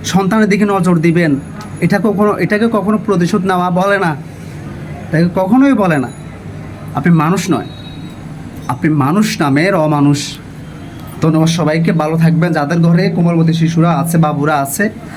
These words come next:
আপনারা একটু সাবধানে থাকবেন। যদি কারোর সাথে আপনার দ্বন্দ্ব থাকে, বিভেদ থাকে, হিংসা প্রতিহিংসা থাকে, একটু সাবধানে থাকবেন ভাই। ওই ঝামেলা থেকে সরে আসেন, না হলে আপনার সুন্দর ভবিষ্যৎটা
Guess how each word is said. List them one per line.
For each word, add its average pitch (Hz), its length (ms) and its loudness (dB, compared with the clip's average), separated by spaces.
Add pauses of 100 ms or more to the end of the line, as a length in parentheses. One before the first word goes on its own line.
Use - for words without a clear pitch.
(120)
আপনারা 165 280 0
একটু 226 120 0
সাবধানে 226 340 2
থাকবেন। 175 340 2 (540)
যদি 143 180 0
কারোর 165 260 0
সাথে 190 160 0
আপনার 180 300 -2
দ্বন্দ্ব 160 240 4
থাকে, 165 300 2 (480)
বিভেদ 185 260 2 (100)
থাকে, 185 200 0 (240)
হিংসা 185 300 4
প্রতিহিংসা 180 360 4
থাকে, 160 260 0 (380)
একটু - 200 -8
সাবধানে 165 420 2
থাকবেন 139 320 2
ভাই। 117 120 -2 (1300)
ওই 156 140 0
ঝামেলা 202 340 4
থেকে 208 180 2 (840)
সরে 240 280 2 (100)
আসেন, 190 220 0 (120)
না 151 140 2
হলে 185 220 4
আপনার 165 220 0 (100)
সুন্দর 180 400 4 (500)
ভবিষ্যৎটা 180 600 2